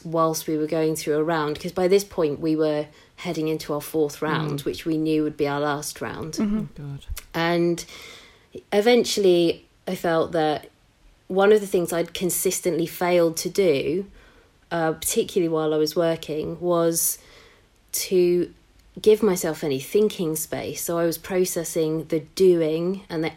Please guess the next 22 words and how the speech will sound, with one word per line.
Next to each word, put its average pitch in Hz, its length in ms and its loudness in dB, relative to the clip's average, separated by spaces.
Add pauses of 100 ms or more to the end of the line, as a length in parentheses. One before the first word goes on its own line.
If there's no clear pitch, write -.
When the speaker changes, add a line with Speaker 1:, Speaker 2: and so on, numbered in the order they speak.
Speaker 1:
actions 170 680 -4
of 160 140 -10
what 156 140 -2
was 165 120 -8
going 156 340 -2
on 160 320 -4
all 160 220 -2
of 160 80 -2
the - 80 -14
time, 156 540 -6 (640)
um, 160 580 -2
and 156 260 -4
always 170 500 2
looking 160 380 -2
at - 200 -6 (240)
what, 165 240 -4 (100)
you 175 160 -6
know, 160 80 -6
when's 175 300 -2
this 170 180 -6
appointment, 160 720 -4
and, 160 440 -4